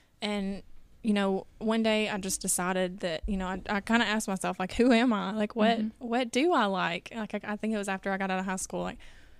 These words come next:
Speaker 1: "I don't even know if I like country. Do I like country music?" <laughs> You know, like,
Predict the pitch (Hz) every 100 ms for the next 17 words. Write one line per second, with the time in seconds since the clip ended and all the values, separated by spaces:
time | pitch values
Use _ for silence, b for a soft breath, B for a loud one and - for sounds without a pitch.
0 | B 320 415 403 311 320 349 277 254 220
1 | 330 - 214 196 185 175 214 233 285 202
2 | 262 320 320 349 349 349 - 302 349 359
3 | - 381 247 214 294